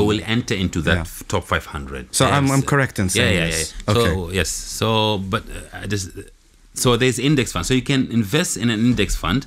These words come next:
Speaker 2: Mm.
Speaker 1: Again, index fund, there's no work required. There's no people behind it, probably just an algorithm.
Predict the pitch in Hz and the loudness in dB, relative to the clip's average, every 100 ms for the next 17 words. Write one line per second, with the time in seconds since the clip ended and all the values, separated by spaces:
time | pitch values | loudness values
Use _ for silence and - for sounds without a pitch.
0 | - 98 87 - 101 113 110 101 147 170 | 0 2 2 0 -2 0 0 0 0 0
1 | 156 - 123 131 - _ - - _ _ | -2 -2 0 0 -4 _ -20 -20 _ _
2 | _ _ - _ _ 92 110 110 117 135 | _ _ -20 _ _ 0 2 4 4 4
3 | 113 131 135 - 101 98 - 98 87 95 | 2 0 0 -6 -6 -4 0 2 2 0
4 | 120 101 _ _ _ 85 95 101 104 107 | -4 -12 _ _ _ -2 0 2 2 4
5 | 117 117 104 - _ _ _ _ _ _ | 4 2 -2 -12 _ _ _ _ _ _
6 | - 135 123 113 92 92 98 90 90 - | 0 2 2 0 0 0 0 0 -2 -2
7 | 120 104 98 101 90 101 110 95 78 78 | -2 0 -2 -2 0 0 0 0 0 -2
8 | 131 | -2